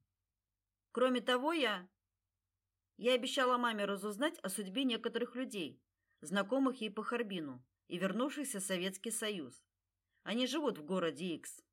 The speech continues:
«Ну вот», с горечью подумала Рита, «я опять вру.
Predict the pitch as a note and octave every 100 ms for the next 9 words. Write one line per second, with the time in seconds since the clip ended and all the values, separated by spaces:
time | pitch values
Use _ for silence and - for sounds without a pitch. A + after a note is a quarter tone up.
0 | _ _ _ _ _ _ _ _ _ _
1 | _ _ _ _ _ _ _ - G3 A3+
2 | F3+ F3 - _ _ _ _ - D3+ F#3
3 | F#3+ F3 - - E3+ E3 F#3+ F3 E3+ D#3+
4 | D#3+ C#3 C3+ _ _ _ _ E3+ F#3+ F#3
5 | G3+ A#3 F#3 F3 D#3+